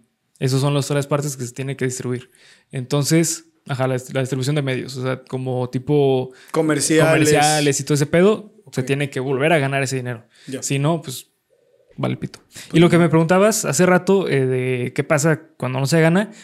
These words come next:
Speaker 1: lo que, o sea, cuando se gana
Speaker 2: Ah, sí, eso
Speaker 1: tres
Speaker 2: sí,
Speaker 1: veces,
Speaker 2: eso sí, qué pedo.
Speaker 1: lo, lo que pasa es que, eh, o sea, cuando se hace la película,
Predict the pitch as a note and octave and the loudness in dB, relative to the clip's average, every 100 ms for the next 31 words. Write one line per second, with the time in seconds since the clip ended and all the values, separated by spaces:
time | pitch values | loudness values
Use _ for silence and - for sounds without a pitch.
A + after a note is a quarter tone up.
0 | - D#3 C#3+ D3 - _ D3 B2+ C3 C#3 | -8 -4 -2 -4 -6 _ -8 -6 -4 0
1 | C#3 D#3 D#3+ F#3+ G3 - F#3+ D#3 E3 E3 | 0 0 2 2 4 4 4 4 4 4
2 | A3 D#3 D#3+ D#3+ D3+ C3+ - D3+ D#3+ D3+ | 2 -2 -6 -8 -8 -10 -4 -2 0 0
3 | - D#3+ F3+ E3 G3 C#3+ C3+ C#3+ C#3+ - | 0 2 2 4 2 2 2 4 2 2
4 | E3+ F3 F#3 - C#3+ C#3 C3+ C#3 - - | 4 4 2 0 4 6 4 2 -2 -18
5 | - _ - C#3 D3 C#3 - - D3+ D3+ | -20 _ -2 2 2 0 -6 -14 -2 0
6 | D3 D3 F#3 F3 A3+ - G3 A3+ C#4 C#4 | 2 4 4 2 2 4 2 2 0 -2